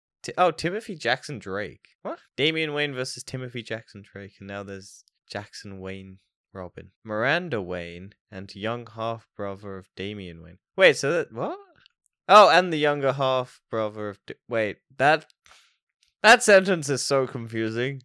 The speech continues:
Jason Wayne is the son of Bruce and Miranda Wayne and younger half-brother of Damian Wayne. I read that as "and younger half-brother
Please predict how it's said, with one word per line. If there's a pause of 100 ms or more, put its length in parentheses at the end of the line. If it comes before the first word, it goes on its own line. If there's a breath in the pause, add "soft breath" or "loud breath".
(140)
Jason
Wayne
is
the
son
of
Bruce
and
Miranda
Wayne
and (380 soft breath)
younger
half-brother
of
Damian
Wayne. (260)
I
read
that
as (100)
"and (160)
younger
half-brother